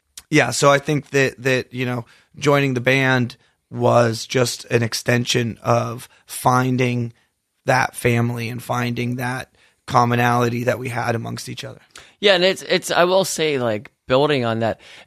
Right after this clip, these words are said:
Speaker 2: it's amazing to play in a band with people that you're inspired by. You know, I mean, that is such a gift. It's like, you know,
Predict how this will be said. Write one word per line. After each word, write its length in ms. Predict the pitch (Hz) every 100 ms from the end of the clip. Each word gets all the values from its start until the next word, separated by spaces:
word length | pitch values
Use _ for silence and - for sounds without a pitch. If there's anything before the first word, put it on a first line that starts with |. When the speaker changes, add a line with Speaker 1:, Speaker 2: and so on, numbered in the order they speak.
| -
Speaker 2:
it's 240 | 175 - -
amazing 960 | 190 156 139 139 151 139 147 143 139 127
to 420 | - - 135 127
play 280 | - 127 131
in 60 |
a 40 | 123
band 440 | 120 120 117 117
with 200 | 110 117
people 280 | - 120 110
that 120 | 110
you're 220 | 90 110 104
inspired 840 | 107 107 - - 101 98 90 -
by. 360 | - - - - _ _ _ _ _
You 120 | - 110
know, 120 | 117
I 120 | 110
mean, 160 | 120 120
that 180 | 131
is 120 | 139 117
such 240 | - 117
a 60 | 104
gift. 460 | 92 123 113 -
It's 220 | 98 -
like, 320 | 120 117 - - _ _ _ -
you 100 | 123
know, 300 | 120 113